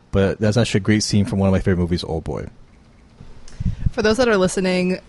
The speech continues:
Speaker 2: um, the three of us on the podcast tonight are, we all went to high school together, and Hong Kong supermarket is an Asian supermarket in our hometown where we grew up, just so you know the inside joke,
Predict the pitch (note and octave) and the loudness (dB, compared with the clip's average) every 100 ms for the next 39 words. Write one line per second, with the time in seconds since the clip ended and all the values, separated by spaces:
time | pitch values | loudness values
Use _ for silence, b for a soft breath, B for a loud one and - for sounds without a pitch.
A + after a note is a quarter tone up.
0 | - F3+ E3 E3+ E3 - G3 F#3+ G3+ F#3 | -4 -2 -2 -4 -8 -6 -4 0 2 2
1 | F3 F3 E3 - E3 F3+ E3 F#3 D#3+ - | 0 -2 -6 -8 -8 -4 -4 -2 -2 -2
2 | F3+ E3+ E3 D#3 - D#3 D#3 D#3 - F#3 | -2 0 -2 -4 -4 -4 -2 -2 2 2
3 | E3 E3 E3 D3+ D3+ - D#3+ - D#3 D3+ | 2 0 -2 -4 -4 -6 -8 -6 -4 -4
4 | D3+ D3+ D#3+ D#3 D#3+ - - F#3 F3 E3+ | -4 -4 -6 -4 -6 -8 -4 -2 -2 -4
5 | - F3 E3+ D#3 D#3+ E3 D#3+ F3+ E3 D#3+ | -6 -6 -6 -6 -6 -8 -8 -6 -6 -4
6 | E3 F3+ E3+ E3+ E3+ E3+ D#3+ E3+ D#3+ D#3 | -6 -6 -4 -2 -2 -2 -6 -6 -6 -6
7 | D#3 D#3+ E3+ E3 C#3+ D#3+ - D#3 D3+ D3 | -8 -4 -2 -2 -2 -4 -2 -2 -2 -4
8 | D3 - E3 E3 - D#3+ - D#3+ D3+ D#3 | -8 -8 -6 -6 -6 -6 -6 -6 -6 -8
9 | D#3 D3+ D#3 D#3 - D#3 D3+ D#3+ | -8 -8 -10 -10 -10 -10 -10 -12